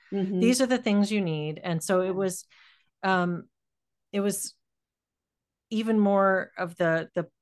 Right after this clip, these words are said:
Speaker 2: the categorization and the picking apart of,
Speaker 1: Yeah.
Speaker 2: of, of material parts of ourselves. And so
Speaker 1: Yeah.
Speaker 2: I wonder if the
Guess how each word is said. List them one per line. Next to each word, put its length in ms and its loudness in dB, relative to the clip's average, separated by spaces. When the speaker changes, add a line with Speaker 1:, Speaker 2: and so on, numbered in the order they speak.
Speaker 2:
the 380 -2
categorization 1000 -4
and 140 -4
the 40 -6
picking 400 -10
apart 460 -8
of, 220 -14
Speaker 1:
Yeah. 180 -6
Speaker 2:
of, 520 -10
of 200 -8
material 720 -2
parts 360 -6
of 120 -8
ourselves. 540 -8
And 120 -10
so 220 0
Speaker 1:
Yeah. 80 -2
Speaker 2:
I 40 2
wonder 400 2
if 280 -6
the 340 -8